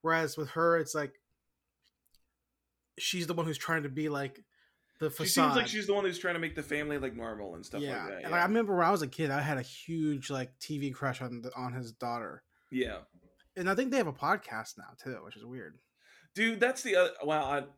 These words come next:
Speaker 2: not really related to that, but I've been noticing that a lot more lately, is that a lot of these, like, older shows, they're just, like, bringing, like, podcasts back for 'em. Like,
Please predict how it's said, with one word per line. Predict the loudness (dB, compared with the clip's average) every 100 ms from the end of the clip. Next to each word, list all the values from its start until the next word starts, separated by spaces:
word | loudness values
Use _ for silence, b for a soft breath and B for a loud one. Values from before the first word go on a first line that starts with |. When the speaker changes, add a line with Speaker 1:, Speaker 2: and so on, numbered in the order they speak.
| -16 -16 -6
Speaker 2:
not | -2 0 0
really | -2 -4
related | -6 -8 -8
to | -8
that, | -6 -8 -6
but | -8 -6
I've | -4 -4 -4
been | -4
noticing | -2 -2 -4 -6
that | -4
a | -4
lot | -2 -4
more | -4 -4
lately, | -4 -6 -6
is | -6
that | -6 -4
a |
lot | -4 -4 -4
of | -6
these, | -8 -8
like, | -10
older | -8 -8 -10
shows, | -10 -8 -6 -8 -12 -18 _ _ _ _ _
they're | -4
just, | -4 -2
like, | -2 -4 -8 _ _ _ _
bringing, | -6 -4 -4
like, | -4 -6 -10
podcasts | -6 -4 -4 -6 -10 -6
back | -8 -8
for | -10 -10
'em. | -10
Like, | -10 -10 -12